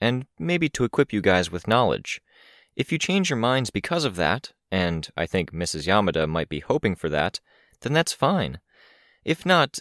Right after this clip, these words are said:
then I'd hope you were all going into this with your eyes more open about what you're doing." "I've addressed my feelings with the group," Missus Yamada said. "At the end of the session where the topic first came up, and for a portion of the last session.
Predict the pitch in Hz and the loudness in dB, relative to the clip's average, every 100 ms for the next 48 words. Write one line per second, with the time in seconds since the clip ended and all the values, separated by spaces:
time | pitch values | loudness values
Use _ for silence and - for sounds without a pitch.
0 | - 127 135 135 - 123 131 127 151 - | -4 0 0 0 -2 2 2 2 -2 0
1 | 135 135 - 113 131 117 131 139 156 107 | 0 0 2 2 2 2 2 2 -2 -2
2 | 120 113 - 104 104 - 123 127 98 117 | 0 0 -2 -2 0 2 0 0 0 0
3 | - 151 - 85 95 73 90 110 101 139 | 0 0 0 0 2 2 0 -2 -2 -2
4 | 104 - - _ _ _ _ _ _ _ | -2 -8 -16 _ _ _ _ _ _ _
5 | _ _ _ _ _ _ 139 156 156 147 | _ _ _ _ _ _ -2 0 2 2
6 | 117 - 95 92 - 101 85 80 - 85 | 2 2 -2 0 2 2 2 -2 -6 -10
7 | - 76 98 80 - - _ _ - 80 | -8 -4 0 0 -4 -20 _ _ -8 -6
8 | 76 76 69 64 67 76 71 78 _ _ | -2 0 -2 -2 -4 -2 -2 -4 _ _
9 | _ _ _ _ _ _ 143 - - - | _ _ _ _ _ _ -4 -4 -12 -2
10 | 143 147 160 160 151 127 113 110 117 107 | 0 2 0 -4 -2 0 0 0 0 0
11 | 110 - 107 117 - 101 101 - 120 90 | -2 0 0 0 -2 -2 -2 -2 0 0
12 | 90 - _ - - - 127 123 123 - | 0 -4 _ -20 -18 -4 -2 0 -4 0
13 | 139 135 - 151 - 104 101 120 135 - | 0 0 2 0 2 -2 0 2 0 0
14 | - 85 78 73 80 | -4 -4 -4 -6 -10